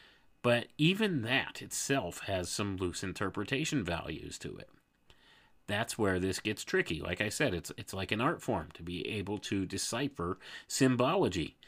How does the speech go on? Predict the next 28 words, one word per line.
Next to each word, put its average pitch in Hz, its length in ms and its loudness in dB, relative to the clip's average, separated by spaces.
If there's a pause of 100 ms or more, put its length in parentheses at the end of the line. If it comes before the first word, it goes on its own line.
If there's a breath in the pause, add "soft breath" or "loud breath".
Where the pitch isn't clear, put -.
(200 loud breath)
because 123 280 6
it 139 140 4
takes 139 380 0
a 123 60 -2
lot 107 280 0
of 123 160 -4
practice, 104 500 -2
it - 120 -8
takes - 340 2
a 104 60 -6
little 107 320 0
bit 113 160 0
of 98 100 -2
intuition 90 560 -4
and 90 140 -2
skill, 120 560 0 (520 loud breath)
and 123 140 6
it 127 100 4
takes 143 260 2
a 135 60 4
lot 117 240 -2
of 120 140 -2
reading 110 520 0
to 104 100 -6
understand 107 800 -2
what 92 240 -2
have 95 500 -4
traditionally 101 880 -2